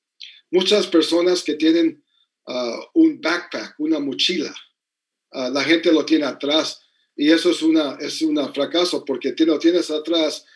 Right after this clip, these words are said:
no sabes si alguien que quiere abrir el, el zipper o el, y, y sacar las cosas de, de, de atrás. Trata de tener la mochila en tu frente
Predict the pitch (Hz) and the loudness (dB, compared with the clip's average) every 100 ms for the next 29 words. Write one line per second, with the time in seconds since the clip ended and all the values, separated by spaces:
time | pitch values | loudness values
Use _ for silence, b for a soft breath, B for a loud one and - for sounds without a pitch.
0 | b 170 165 165 160 160 156 147 156 147 | b 0 2 4 4 2 2 2 0 0
1 | 147 135 151 143 143 151 139 120 - 123 | -2 2 2 2 2 0 0 -6 -8 -8
2 | 117 156 156 131 123 117 120 113 b b | -2 -2 0 -4 -6 -8 -10 -12 b b
3 | b b 143 139 143 135 147 139 156 156 | b b 0 2 2 0 -2 0 0 2
4 | 139 151 143 143 127 131 - 131 117 127 | -2 -2 -4 -2 -4 -6 -8 -6 -6 -6
5 | 131 120 139 139 117 B B B B _ | -8 -4 -2 -2 -4 B B B B _
6 | _ 165 185 208 180 175 156 156 180 180 | _ 2 4 4 2 2 2 2 0 -2
7 | _ _ 131 127 123 - 170 196 208 - | _ _ -10 -8 -6 -2 0 0 -4 -14
8 | _ _ _ 131 127 127 135 - 156 180 | _ _ _ -10 -8 -6 -6 -2 0 0
9 | 185 208 - | -2 -10 -10